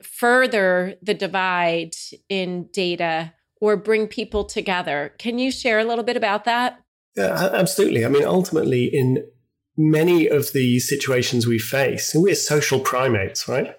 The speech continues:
Speaker 2: In many of the situations we face, the thing that determines survival is, do you have friends who've got your back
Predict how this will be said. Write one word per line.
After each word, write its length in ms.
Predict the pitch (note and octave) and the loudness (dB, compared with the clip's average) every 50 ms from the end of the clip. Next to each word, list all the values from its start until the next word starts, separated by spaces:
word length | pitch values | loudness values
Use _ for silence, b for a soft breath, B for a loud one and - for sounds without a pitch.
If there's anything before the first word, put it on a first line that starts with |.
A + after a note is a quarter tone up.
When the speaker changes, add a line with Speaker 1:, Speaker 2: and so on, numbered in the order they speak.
| B B B B B B B B - | B B B B B B B B -2
Speaker 2:
In 100 | B2 A#2+ | 0 0
many 200 | A#2 A#2+ C#3+ F#3 | 2 4 4 4
of 60 | A3 | 4
the 60 | G#3+ - | 2 2
situations 600 | - - D3+ D3+ - B2+ B2 A#2+ A#2+ A#2+ A#2+ A2+ | 0 -2 -2 -2 0 0 0 0 0 0 0 0
we 120 | A#2 A2+ A2 | 0 0 -2
face, 640 | - - A2 G#2+ G#2+ A2 G#2+ - - - - - _ _ _ _ _ _ _ _ _ _ | -2 -4 -6 -6 -6 -6 -6 -6 -8 -8 -8 -12 _ _ _ _ _ _ _ _ _ _
the 160 | C3+ B2+ B2+ | -4 -4 -4
thing 300 | A2 - - E3 D#3+ E3 | -2 -2 2 2 4 4
that 100 | D#3+ D#3+ | 4 2
determines 540 | D3+ C#3 - - C#3+ C3+ C3 C3 B2 A#2 - | 2 0 0 0 2 2 4 2 2 0 0
survival 800 | - B2 A2 A#2 A#2 A#2 A2+ G#2+ A2 G#2+ G2+ G#2 G#2 - - - _ _ _ _ _ _ | -2 -2 0 0 0 0 0 0 0 0 0 -2 -4 -6 -12 -20 _ _ _ _ _ _
is, 400 | - A#2 A2 G#2+ - - - - _ _ _ _ _ _ _ | -4 -4 -2 -2 -4 -8 -10 -14 _ _ _ _ _ _ _
do 80 | - C3+ | -2 0
you 140 | C3 C#3 B2 | 0 0 0
have 200 | A#2 B2+ A#2 - | 0 -2 -2 -2
friends 360 | - - A#2 A2 A2 G#2+ G#2+ | -2 0 0 2 2 2 0
who've 120 | A2 G2 | -2 -2
got 200 | G2+ A#2 - - | -2 -2 -4 -2
your 100 | G#2 G2 | -4 -4
back 360 | F#2 F#2+ F#2+ F2+ - - B | -4 -6 -8 -8 -8 -12 B